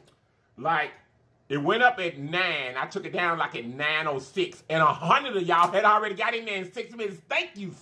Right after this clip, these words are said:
so, so, so, so much. A hundred of y'all had already got in there. Mm. Mm. In those six minutes.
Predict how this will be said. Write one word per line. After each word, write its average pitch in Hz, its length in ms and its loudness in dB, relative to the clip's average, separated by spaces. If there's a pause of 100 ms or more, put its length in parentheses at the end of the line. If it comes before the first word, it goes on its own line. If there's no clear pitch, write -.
(120)
so, 311 220 -2
so, 214 120 -2
so, 175 140 2
so 160 140 -4
much. 160 260 -6 (1400)
A 156 180 6
hundred 254 360 -2
of 220 40 -8
y'all 196 240 4
had 180 220 -2
already 180 400 0
got 165 200 -2
in 160 140 -10
there. 113 300 -8 (600)
Mm. 104 280 -20 (2500)
Mm. 101 360 -8 (1400)
In 175 180 4
those 175 240 6
six 180 160 -6
minutes. 190 380 -10